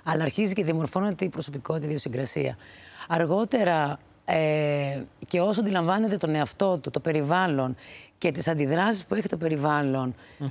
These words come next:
Speaker 1: πάνω σε ορισμένες δικές του δράσεις, οι δικές της δράσεις, του παιδιού εννοώ,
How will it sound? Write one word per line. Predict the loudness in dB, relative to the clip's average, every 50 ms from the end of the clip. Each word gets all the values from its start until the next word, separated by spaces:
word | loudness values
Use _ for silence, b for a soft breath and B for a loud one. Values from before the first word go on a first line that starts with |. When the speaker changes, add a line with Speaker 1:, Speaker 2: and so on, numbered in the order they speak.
| -2 0
Speaker 1:
πάνω | 2 2 2 2
σε | 0 0
ορισμένες | 0 0 0 2 2 2 2 2 0 0 -4 -6
δικές | -6 -6 -6 -2 -2 -2 -2 -2
του | -2 -2
δράσεις, | 0 2 2 2 2 0 0 -2 -4 -4
οι | -2
δικές | -4 -4 -2 0 -2 -2 -2
της | -2 -2
δράσεις, | 0 0 0 0 -2 -2 -4 -4 -4 -6 -6 -8
του | -6 -4
παιδιού | -2 -2 0 0 0
εννοώ, | 0 0 0 -2 -4 -4